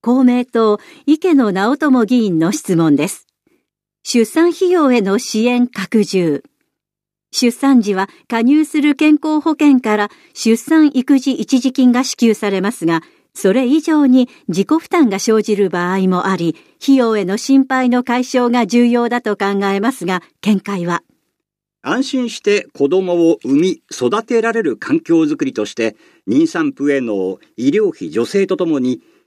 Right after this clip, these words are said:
Speaker 2: 乳幼児の医療費無償化を予定しています。出産時祝い金や育児奨励金など、他都市の事例を研究します。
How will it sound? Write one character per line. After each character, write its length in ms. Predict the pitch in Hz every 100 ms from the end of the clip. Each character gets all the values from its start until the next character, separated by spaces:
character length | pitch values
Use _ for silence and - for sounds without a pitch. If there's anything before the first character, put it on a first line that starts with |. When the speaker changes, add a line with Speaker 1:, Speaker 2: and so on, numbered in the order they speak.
| _
Speaker 2:
乳 220 | 127 214 269
幼 180 | 277
児 140 | 233 180
の 340 | 147 139 143 _
医 120 | 135
療 240 | 151 240 233
費 240 | - 104
無 100 | 113
償 300 | - 254 262
化 120 | 233
を 100 | 220
予 120 | 107
定 160 | 82 73
し 60 | -
て 80 |
い 80 | -
ま 100 | -
す。 180 | - - _ _ _ _ _ _ _ _ _ _
出 160 | - 143
産 300 | - 165 156
時 140 | 131
祝 200 | 127 143 156
い 80 |
金 340 | - 156 143 135
や 240 | 127 127 _ _ -
育 340 | 120 - 233
児 160 | 196 202
奨 220 | 208 202
励 160 | 196
金 200 | 185 196
な 140 | 185 160
ど、 220 | 135 - _
他 160 | - 156
都 140 | 285
市 120 | -
の 120 | 151
事 160 | 85 107
例 180 | 117 107
を 140 | 107 -
研 140 | -
究 180 | - 73
し 100 | -
ま 100 | -
す。 200 | - -